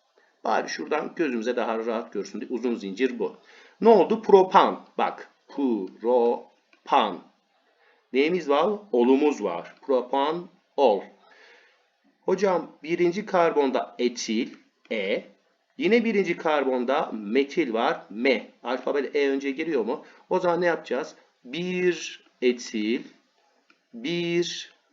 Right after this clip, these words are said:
metil, propan ol. Hatta şöyle bir propanol diyelim. Konumda atmış oluruz. Hemen geçiyoruz. Eterlere geldik. Okullarda en çok böyle hocam anlatıyoruz, anlatıyoruz ama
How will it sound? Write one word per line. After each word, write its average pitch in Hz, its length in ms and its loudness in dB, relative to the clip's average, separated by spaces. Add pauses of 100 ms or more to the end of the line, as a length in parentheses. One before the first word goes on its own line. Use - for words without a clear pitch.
(120)
metil, 117 720 -4 (480)
propan 156 680 4 (260)
ol. 113 240 4 (600)
Hatta 165 240 -6
şöyle - 480 -8
bir 185 400 0
propanol 110 720 -2
diyelim. 131 460 -2 (120)
Konumda 123 540 2
atmış 156 640 -4 (300)
oluruz. - 440 -6 (460)
Hemen 135 360 -2
geçiyoruz. - 540 -10 (1500)
Eterlere 151 540 6
geldik. 143 580 0
Okullarda 139 640 0
en 143 240 -2
çok - 640 -2
böyle 127 360 0
hocam 131 540 -4
anlatıyoruz, 147 680 -4
anlatıyoruz 143 600 -4
ama 135 340 -2